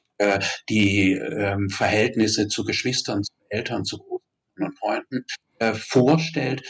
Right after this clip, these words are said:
sondern dass man sie im La-, Raum agiert und in dem Moment, wo man quasi diesen Platz einnimmt, äh, viel stärker spürt, wie die,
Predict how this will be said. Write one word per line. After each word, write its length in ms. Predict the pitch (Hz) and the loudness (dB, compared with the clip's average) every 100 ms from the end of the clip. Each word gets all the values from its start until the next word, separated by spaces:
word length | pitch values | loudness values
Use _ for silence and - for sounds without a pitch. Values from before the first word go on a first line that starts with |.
| - | -14
sondern 420 | - 123 113 107 | -6 -4 -4 -4
dass 220 | 113 - | -6 -8
man 200 | 107 101 | -6 -4
sie 280 | 104 - 98 - _ | -6 -10 -16 -20 _
im 280 | 156 151 135 | 0 0 0
La-, 320 | 113 107 101 | -2 -2 -2
Raum 560 | 92 95 113 139 160 156 | -4 0 2 4 4 2
agiert 600 | 113 104 127 135 151 139 | -2 -4 -6 0 0 0
und 160 | 113 113 | -4 -6
in 160 | 101 | -8
dem 200 | 107 123 | -6 -6
Moment, 440 | 131 113 110 120 135 - - | -4 -4 -4 -6 -8 -12 -8
wo 100 | 120 | -4
man 200 | 117 113 | -2 -2
quasi 260 | 113 107 110 | -2 -4 -6
diesen 340 | 110 - 104 | -10 -8 -8
Platz 420 | - 107 - - - | -2 -2 -2 -4 -2
einnimmt, 760 | 107 104 101 98 98 92 82 - - - | -2 0 0 2 4 4 4 -2 -12 -2
äh, 220 | 107 98 95 - | 2 2 0 -8
viel 220 | - 120 | -4 0
stärker 800 | 107 - 107 110 - 107 98 - - _ | 0 2 2 2 2 2 2 2 -10 _
spürt, 720 | - - 143 131 107 - - - | -2 4 6 8 6 4 -4 -14
wie 460 | 113 117 110 110 110 | -6 0 4 2 2
die, 420 | 110 101 98 | 0 0 0